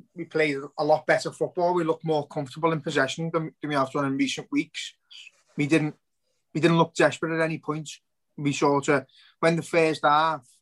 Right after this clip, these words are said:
goes, you're wondering what they're gonna come out like, because in recent weeks, when it hasn't been going our way and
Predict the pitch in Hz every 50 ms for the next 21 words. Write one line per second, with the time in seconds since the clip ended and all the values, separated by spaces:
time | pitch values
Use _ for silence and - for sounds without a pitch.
0 | _ _ _ _ _ _ - - 160 156 151 143 135 131 131 135 147 _ - 151
1 | 139 135 131 135 147 147 143 143 139 151 151 143 131 - - 139 139 139 135 131
2 | - 139 127 123 127 127 139 139 143 143 - - 139 - 135 127 127 123 - -
3 | _ _ _ _ _ - - 139 143 139 135 127 - 156 - 151 143 131 127 -
4 | - - 143 139 135 135 131 120 139 139 139 139 135 143 139 143 143 139 139 135
5 | 135 135 139 131 127 123 120 127 -